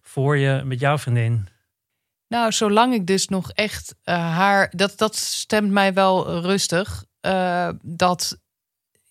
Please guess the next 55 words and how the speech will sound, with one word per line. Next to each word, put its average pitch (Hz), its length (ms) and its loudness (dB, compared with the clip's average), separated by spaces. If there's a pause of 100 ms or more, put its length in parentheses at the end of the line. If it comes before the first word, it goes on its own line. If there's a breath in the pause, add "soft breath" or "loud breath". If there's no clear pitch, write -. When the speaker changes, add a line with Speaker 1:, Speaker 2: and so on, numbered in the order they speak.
Speaker 2:
ja, 165 280 4
dat, 190 380 0
dat 185 200 0
zo, 190 220 4
dat 185 240 2
we 208 100 2
allebei 196 380 4
wel 196 180 4
heel 202 200 2
erg, 190 380 0
eh, - 120 -14 (120)
overdag, 190 680 2
eh, - 440 -6
heel 190 220 2
erg 185 160 0
wel 185 320 2
elkaar 180 300 2
opzoeken - 480 -6
qua 170 420 4 (420 soft breath)
seksualiteit 180 680 2
en 180 60 -4
dat 175 160 0
ook 165 120 -4
wel 170 100 0
benoemen 170 460 2
van, - 240 -6
"Oh, 160 100 0
ik, 165 100 -4 (100)
ik 160 180 -8
vind 170 180 -8
je 165 80 -6
opwindend," 160 560 -2
of, 147 300 -8
eh, - 280 -2
Speaker 1:
Mhm. 131 120 2
Speaker 2:
"Ben 160 100 -2
je 151 60 -6
knap?" 156 400 -2
Of, - 280 -10
eh, - 220 -6 (540 loud breath)
ja, 175 200 4
en 185 180 0
zolang 185 420 2
dat 208 220 4
er 208 120 2
is, 233 320 0
zolang 185 300 0
je 185 60 0
dus 175 220 0
die, 185 300 0
die 170 200 -4
opwinding 233 460 0
voelt 254 240 -4
bij 214 120 4
elkaar 226 560 2